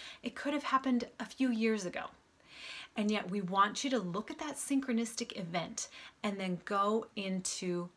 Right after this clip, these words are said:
trust, okay? So you're moving into trust. So, "Wow,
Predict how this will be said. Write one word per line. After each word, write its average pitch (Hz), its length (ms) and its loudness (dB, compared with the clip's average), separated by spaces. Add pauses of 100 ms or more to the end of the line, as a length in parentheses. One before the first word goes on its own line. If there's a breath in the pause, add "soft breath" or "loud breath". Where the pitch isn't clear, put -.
(160)
trust, - 680 -8 (240)
okay? 180 500 -2 (300 loud breath)
So - 160 -4
you're 180 100 4
moving 208 460 4
into 190 400 -4
trust. - 640 -6 (320 loud breath)
So, 175 460 2 (180)
"Wow, 180 480 -2